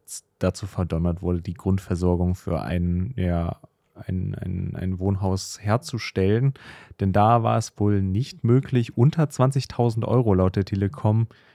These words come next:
ja einen Anschluss quasi hinzubringen. Ich glaube, das war in, im Norden irgendwo. Nee, in, ja, in Niedersachsen. Äh, se-, sehr interessant, weil man würde jetzt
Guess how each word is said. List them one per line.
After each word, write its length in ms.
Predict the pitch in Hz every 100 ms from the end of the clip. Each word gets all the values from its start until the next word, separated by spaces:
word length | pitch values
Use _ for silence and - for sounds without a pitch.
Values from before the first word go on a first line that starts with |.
| _
ja 100 | 98
einen 200 | 95 92
Anschluss 580 | 117 151 - 98 - -
quasi 560 | - 95 98 98 98 92 _ _
hinzubringen. 800 | - 151 - 104 92 101 117 131 - - - _ _
Ich 180 | - _ _
glaube, 600 | 78 87 101 123 143 147
das 340 | 135 127 - 101
war 480 | 107 123 127 127 -
in, 720 | 110 120 127 127 127 127 117 _ _ 120
im 100 | 104
Norden 440 | 104 110 135 143
irgendwo. 640 | 143 139 135 139 143 151 147 _ _ _ _ _ -
Nee, 120 | 90
in, 220 | 90 98 -
ja, 140 | 95
in 140 | 87
Niedersachsen. 640 | 104 95 82 87 - - 127 - _ - - - - - _ _
Äh, 360 | 339 - - - _ _ _
se-, 380 | 120 104 113 82
sehr 240 | 104 120
interessant, 560 | 139 135 127 - 123 123
weil 200 | 104 104
man 220 | 101 104
würde 160 | 113 120
jetzt 260 | 107 -